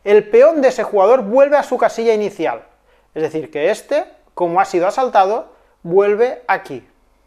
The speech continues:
Y este jugador ahora no podrá ser asaltado,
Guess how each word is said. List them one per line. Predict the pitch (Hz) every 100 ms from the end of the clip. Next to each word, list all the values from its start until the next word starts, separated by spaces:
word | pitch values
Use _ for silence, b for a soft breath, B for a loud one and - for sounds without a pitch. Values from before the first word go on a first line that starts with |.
| _
Y | 196 311
este | - 311
jugador | 277 262 254
ahora | 240 294 359 226
no | 214 302 320
podrá | 269 233 175
ser | - 170 - - -
asaltado, | - 151 143 - 262 262 381